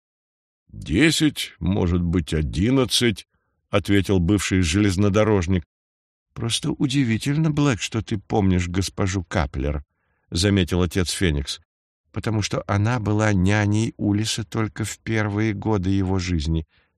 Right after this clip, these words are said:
то есть пока семья жила в Лондоне и ещё некоторое время на вилле Арго».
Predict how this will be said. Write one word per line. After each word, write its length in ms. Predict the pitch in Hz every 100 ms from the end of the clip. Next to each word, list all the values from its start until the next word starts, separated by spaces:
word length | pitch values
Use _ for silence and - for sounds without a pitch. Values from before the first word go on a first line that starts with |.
| _
то 80 | -
есть 240 | 92 - -
пока 300 | 98 - 98
семья 500 | - 95 90 101 98
жила 340 | 101 101 104
в 80 | 98
Лондоне 600 | 131 151 110 104 95 82 _ _ _ _ _ _
и 100 | 180
ещё 320 | 151 - 147
некоторое 520 | 135 131 - 110 113
время 300 | 107 120 110
на 160 | 104 101
вилле 440 | 104 107 104 104
Арго». 380 | 110 101 71